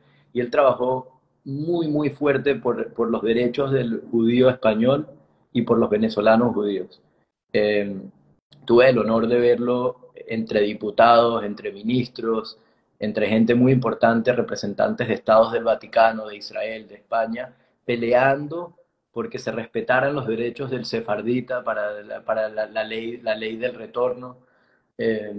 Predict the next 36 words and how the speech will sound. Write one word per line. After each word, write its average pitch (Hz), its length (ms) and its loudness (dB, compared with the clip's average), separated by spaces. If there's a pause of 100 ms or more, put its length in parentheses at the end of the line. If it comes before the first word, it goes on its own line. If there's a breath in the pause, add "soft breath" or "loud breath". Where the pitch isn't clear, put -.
(520)
por, 113 440 2
y 139 80 0
por 123 180 6
al 113 100 6
mismo 123 260 6
tiempo 139 520 4 (1200)
que, 117 460 2 (580)
que 113 120 2
el 117 80 4
venezolano 117 600 4
consiga 113 380 0
pasaportes 110 640 0
para 110 220 -4
poder 98 280 -10
crear 110 280 0
una, 117 280 -4
una, 113 280 -4
una, 113 240 0
un-, 113 360 2
una 117 220 0
vía 120 320 4
fuera 113 260 0
de 117 80 2
Venezuela, 110 720 -6 (400 soft breath)
eh, 101 640 -4 (160)
y, 120 240 -4
y 113 60 2
poder 113 320 2 (120)
sacar 127 360 4
a 120 40 6
sus 113 160 -4
familias. 101 440 -10
Y 117 80 2
él, 127 180 0
él 131 120 -2
trabajó, 143 680 0